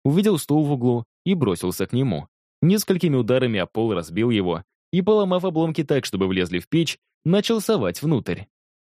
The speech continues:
Мне удалось запалить костерок, но нужны дрова, а то все это будет зря. Помещение выстужено, топить тут надо,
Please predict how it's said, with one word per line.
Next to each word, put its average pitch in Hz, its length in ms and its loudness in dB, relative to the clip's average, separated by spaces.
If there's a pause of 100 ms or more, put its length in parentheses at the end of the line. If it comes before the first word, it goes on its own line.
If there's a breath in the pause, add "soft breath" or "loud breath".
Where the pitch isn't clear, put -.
(300)
Мне 190 240 4
удалось 180 360 4
запалить 123 380 -2
костерок, 127 600 -2 (240)
но 151 80 0
нужны 156 280 2
дрова, 156 480 -2 (420)
а 165 80 2
то 214 140 2
все 190 180 0
это 180 180 0
будет 90 320 -4
зря. 107 400 -2 (460)
Помещение 117 640 2
выстужено, 85 680 -4 (220)
топить 139 360 0
тут 151 160 -2
надо, 110 380 0